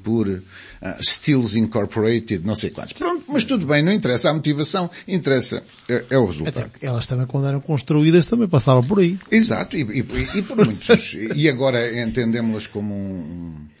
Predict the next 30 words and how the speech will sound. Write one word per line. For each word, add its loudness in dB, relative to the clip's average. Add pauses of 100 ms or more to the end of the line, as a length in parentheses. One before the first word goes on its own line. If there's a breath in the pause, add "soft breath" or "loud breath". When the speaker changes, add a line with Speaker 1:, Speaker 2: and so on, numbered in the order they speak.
Speaker 1:
um -10
objeto -4
Speaker 2:
Também. -4
Speaker 1:
de -4
harmonia -2
e -6
tudo -10
mais, -6
e -12 (160)
Speaker 2:
Também -8
Speaker 1:
começaram -4
por -4
Speaker 2:
passava -10
Speaker 1:
ser 0
Speaker 2:
por 0
aí. -4
Speaker 1:
objetos -4
até -4
de, -8 (280 loud breath)
de, -10
de -10
opressão -2
e -4
de -12
distanciamento -4
entre -10
as -8
pessoas -4
e -10
de -10